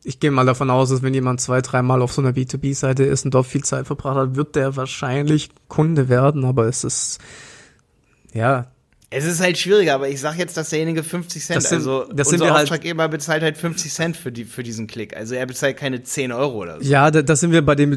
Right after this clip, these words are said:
Speaker 1: bei dem Riesenthema, was wir schon mal angeschnitten haben, was in meinen Augen heutzutage immer noch nicht geklärt ist im Online-Marketing, Customer Journey, ja. Also
Speaker 2: Mhm, mhm.
Speaker 1: wenn du für den ersten Klick fünfzig Cent, Cent zahlst und dann werden sie auf deine Webseite aufmerksam und dann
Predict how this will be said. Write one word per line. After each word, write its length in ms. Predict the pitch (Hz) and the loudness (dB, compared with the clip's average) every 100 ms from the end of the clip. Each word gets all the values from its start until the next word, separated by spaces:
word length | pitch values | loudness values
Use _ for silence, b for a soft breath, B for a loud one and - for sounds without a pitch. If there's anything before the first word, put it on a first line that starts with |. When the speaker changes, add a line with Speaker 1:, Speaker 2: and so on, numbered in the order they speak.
| 139 | 4
Speaker 1:
bei 80 | 135 | 4
dem 160 | 135 135 | 4 4
Riesenthema, 720 | 139 147 147 127 143 135 127 | 2 2 0 0 2 4 4
was 120 | 123 | 2
wir 80 | 123 | 2
schon 140 | 139 | 2
mal 140 | 123 | 2
angeschnitten 580 | 117 123 127 139 127 123 | 0 -2 -6 -8 -10 -2
haben, 240 | 127 123 120 | 0 2 4
was 220 | 127 - | 2 0
in 400 | 139 - - 135 | -10 -14 -4 2
meinen 160 | 120 | 2
Augen 260 | 110 131 135 | 4 2 2
heutzutage 400 | 127 127 - 131 | -4 -6 -6 -4
immer 300 | 120 160 151 | 0 2 2
noch 140 | 139 | 2
nicht 200 | 147 127 | 0 -4
geklärt 400 | 135 - 131 131 | -8 -4 -2 -2
ist 100 | 147 | -6
im 100 | 139 | -10
Online-Marketing, 760 | 127 131 127 123 123 131 135 127 | -8 -8 -6 -6 -8 -8 -8 -8
Customer 640 | - 127 - 131 123 120 113 B B - | -2 -2 0 2 4 4 0 B B -2
Journey, 420 | 143 110 110 107 | 0 0 -2 0
ja. 320 | 110 117 127 | 2 2 2
Also 380 | - 120 127 123 | 0 0 2 2
Speaker 2:
Mhm, 300 | 123 120 120 - - | 2 0 -6 -14 -14
mhm. 300 | 104 98 - | -10 -10 -6
Speaker 1:
wenn 280 | 151 151 160 | 0 2 2
du 80 | 143 | 4
für 100 | 151 | 4
den 100 | 143 | 4
ersten 280 | 160 170 | 2 -2
Klick 200 | 143 147 - | 0 -2 0
fünfzig 340 | 156 - 143 | -4 -2 -4
Cent, 320 | - 127 131 - | 0 0 0 -6
Cent 520 | - - - 131 127 | -10 -4 -2 -2 0
zahlst 340 | 139 110 - | 0 0 -2
und 80 | 120 | -2
dann 140 | 123 | 2
werden 180 | 131 131 | 4 2
sie 200 | 131 135 | 2 0
auf 180 | 127 - | 0 0
deine 480 | 127 120 120 110 113 | 0 2 2 0 0
Webseite 400 | 135 - 104 104 | -2 0 -4 -4
aufmerksam 760 | 101 - 104 98 - 107 104 107 | -10 -10 -10 -8 -6 -6 -6 -10
und 260 | 110 113 | -10 -4
dann 180 | 117 117 | -4 -4